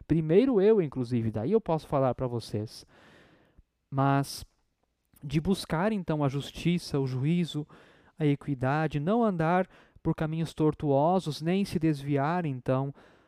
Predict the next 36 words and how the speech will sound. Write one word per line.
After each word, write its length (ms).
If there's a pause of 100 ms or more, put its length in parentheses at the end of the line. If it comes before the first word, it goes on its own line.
(240)
daquilo 380
que 120
o 60
Senhor 640
quer 260
para 220
as 80
nossas 360
vidas. 520
E 180
o 100
que, 180 (120)
o 140
que 180
Deus 240
quer 240
pra 140
minha 260
vida? 480 (1000)
Você 220
só 160
vai 160
descobrir 400
lendo 240
a 60
Bíblia, 440
não 140
tem 220
outro 180
jeito. 260
Se 40
você 200
não 300
lê 180
a 80
Bíblia, 640